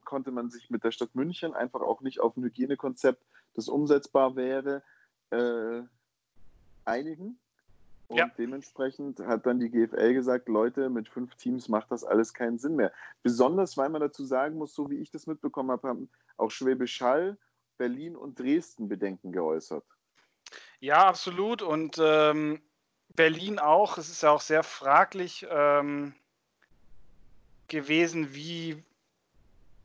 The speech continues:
Speaker 2: wie das hätte stattfinden können. Und, ähm, ich denke halt, dass das Problem ist halt wirklich, dass die, dass es gerade in Großstädten halt auch wirklich problematisch ist, gerade weil das halt auch immer solche Hotspots sind für, äh,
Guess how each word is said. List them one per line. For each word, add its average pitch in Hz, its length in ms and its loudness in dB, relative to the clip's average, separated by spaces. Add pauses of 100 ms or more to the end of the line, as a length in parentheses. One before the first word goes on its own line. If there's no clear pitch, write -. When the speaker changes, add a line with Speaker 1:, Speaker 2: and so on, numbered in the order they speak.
(440)
Speaker 2:
wie 147 200 -12
das 160 200 6
hätte 151 180 0
stattfinden 165 680 0
können. 170 320 2 (500)
Und, 151 600 2
ähm, 147 420 4 (280)
ich 160 160 0
denke 175 280 4
halt, 165 180 8
dass 160 140 2
das 165 160 -18
Problem 151 440 -2
ist 151 140 -6
halt 143 220 2
wirklich, 156 280 -6
dass - 260 -8
die, 143 420 -6 (480)
dass 147 180 0
es 143 120 -6
gerade 156 280 8
in 147 140 -2
Großstädten 147 720 0
halt 139 160 4
auch - 240 -4
wirklich 147 280 -6 (280)
problematisch 135 720 2
ist, 135 160 -12
gerade 135 560 2
weil 135 100 4
das 135 220 -2
halt 135 160 -4
auch 139 200 -10
immer 143 200 -2
solche 135 380 0 (440)
Hotspots 151 600 4
sind 151 240 -2
für, 147 1120 6
äh, - 80 -20